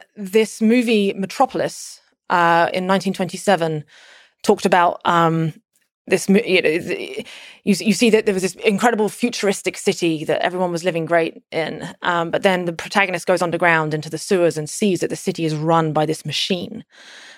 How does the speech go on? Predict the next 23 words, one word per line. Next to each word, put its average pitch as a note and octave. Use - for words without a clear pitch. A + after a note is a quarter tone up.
And E3
this E3
machine E3
basically E3+
would D#3+
just, F3
like, F3+
kill F#3
the E3+
workers E3
all E3+
the E3
time D#3+
because D#3
it -
was D#3+
just -
so E3+
hard F3
to F#3+
keep E3+
it D#3+
running. E3